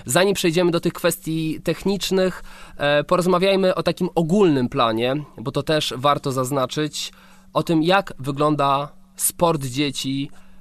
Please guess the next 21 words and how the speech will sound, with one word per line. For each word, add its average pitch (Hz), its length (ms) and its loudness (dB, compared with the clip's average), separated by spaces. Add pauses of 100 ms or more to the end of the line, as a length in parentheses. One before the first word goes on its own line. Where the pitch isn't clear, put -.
(120)
e, 120 160 -6
koordynacja 156 640 2
dzieciaków 131 460 -4
w - 140 -16
Holandii. 123 460 0
Czy 151 120 -4
jest - 260 -6
coś, 156 380 0
co 131 320 0
rzuciło 135 360 -4
ci 127 100 -10
się 123 220 -4
w - 100 -18
pierwsze, 135 540 -4
na, 135 200 -2
na 143 140 0
pierwszy 156 300 -2
rzut 139 200 -4
oka, 135 220 -4
kiedy 120 320 -6
dotarłeś 120 680 -6